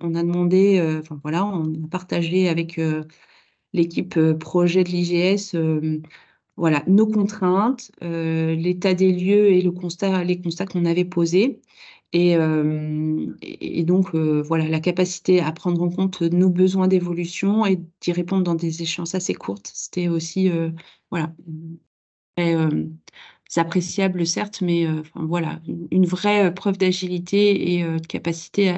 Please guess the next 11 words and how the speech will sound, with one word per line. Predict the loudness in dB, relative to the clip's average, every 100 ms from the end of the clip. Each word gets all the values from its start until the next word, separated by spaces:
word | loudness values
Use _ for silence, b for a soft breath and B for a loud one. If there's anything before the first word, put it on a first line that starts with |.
| -4
à, | -6 -4 -6 -8 b b b
à | -6
adapter, | -2 0 -2 0 4 4
euh, | 4 0
en | -4
fonction | -6 -8 -4
des | -4
besoins | -4 -4 -4 -2
des, | -2 -4
des | -6
partenaires. | -8 -12 -14 -14 -14